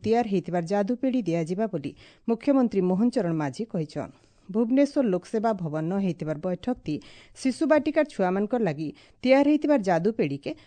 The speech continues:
ମୁଖ୍ୟମନ୍ତ୍ରୀ ଦେଖିଥିଲେ। ଯାଦୁ ପେଡ଼ିଟି ଥିବାର ଖେଳନା ଥି ଛୋଟ ଛୋଟ ଛୁଆମାନେ ନିଜର ଆଖର ପାଖର ଅଞ୍ଚଳ ଥି ବ୍ୟବହାର ହେଉଥିବାର ଜିନିଷ ଆର୍ ସେଥିର ଉପଯୋଗିତା ବାବଦେ ଶିଖିପାରିବେ। ଇ ଯାଦୁ ପେଡ଼ିର ଖେଳନା ସବୁ ସେମାନଙ୍କୁ ପାଠପଢ଼ାନ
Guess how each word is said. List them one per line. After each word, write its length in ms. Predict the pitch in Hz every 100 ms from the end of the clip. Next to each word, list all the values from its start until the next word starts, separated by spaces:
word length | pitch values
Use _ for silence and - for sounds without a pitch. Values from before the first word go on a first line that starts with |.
| -
ମୁଖ୍ୟମନ୍ତ୍ରୀ 600 | 196 180 214 170 147 185
ଦେଖିଥିଲେ। 480 | 254 196 160 151 - - _ _ -
ଯାଦୁ 280 | 214 247 294 320
ପେଡ଼ିଟି 280 | 311 302 339
ଥିବାର 220 | 233 180 175 -
ଖେଳନା 300 | 214 214 254 -
ଥି 120 | 147 135 -
ଛୋଟ 200 | - 262 277
ଛୋଟ 140 | 311 285
ଛୁଆମାନେ 400 | - 190 175 180 226
ନିଜର 240 | 196 160 170 185
ଆଖର 200 | - 285
ପାଖର 300 | 285 269 277 202
ଅଞ୍ଚଳ 260 | 175 196 196
ଥି 80 | 226 202
ବ୍ୟବହାର 300 | 165 170 185
ହେଉଥିବାର 340 | 196 214 208 175 135
ଜିନିଷ 300 | 156 175 285 - - - -
ଆର୍ 160 | 185 -
ସେଥିର 300 | 254 247 277 180
ଉପଯୋଗିତା 540 | 214 208 233 269 294
ବାବଦେ 320 | 196 151 135 220
ଶିଖିପାରିବେ। 540 | 196 - - 151 143 147 - _ - - -
ଇ 80 | 240
ଯାଦୁ 240 | 247 247 294
ପେଡ଼ିର 260 | 320 311 311 -
ଖେଳନା 300 | 190 185 214
ସବୁ 280 | - 143 262
ସେମାନଙ୍କୁ 480 | 370 - 196 180 175 165 -
ପାଠପଢ଼ାନ 500 | 226 226 269 285